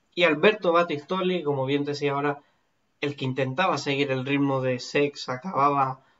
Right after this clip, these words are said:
con una pequeña salida de pista y el primero de ellos era Battistoli, que perdía más de veinte segundos en,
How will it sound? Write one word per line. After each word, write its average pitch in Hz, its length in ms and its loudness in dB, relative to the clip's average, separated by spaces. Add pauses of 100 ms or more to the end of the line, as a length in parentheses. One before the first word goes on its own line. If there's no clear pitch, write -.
con 135 140 -2
una 135 200 2
pequeña 131 380 -2
salida 127 360 -2
de 123 80 -6
pista 139 340 -2
y 156 80 2
el 135 100 0
primero 131 420 0
de 127 140 2
ellos 151 380 0 (320)
era 147 300 2
Battistoli, 151 800 2
que 131 80 -2
perdía 127 440 -2
más 127 220 -4
de 135 100 2
veinte 131 320 -2
segundos 135 640 -2
en, 131 260 -6